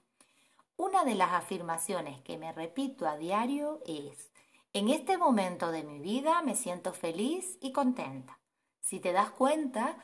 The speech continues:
pues está hecha en tiempo presente. Otra es: "A diario, cumpliendo con mis pequeños hábitos, me acerco a mis objetivos vitales".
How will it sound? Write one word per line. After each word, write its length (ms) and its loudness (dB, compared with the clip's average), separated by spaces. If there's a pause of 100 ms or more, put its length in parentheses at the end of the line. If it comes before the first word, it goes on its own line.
(160)
pues 200 -2
está 320 -8
hecha 420 0
en 140 2
tiempo 300 -2
presente. 680 -4 (420)
Otra 400 6
es: 360 -8 (340)
"A 140 8
diario, 720 2 (160)
cumpliendo 640 2
con 180 0
mis 140 -10
pequeños 600 -4
hábitos, 760 2
me 120 -2
acerco 720 -2
a 120 2
mis 200 0
objetivos 640 0
vitales". 540 -2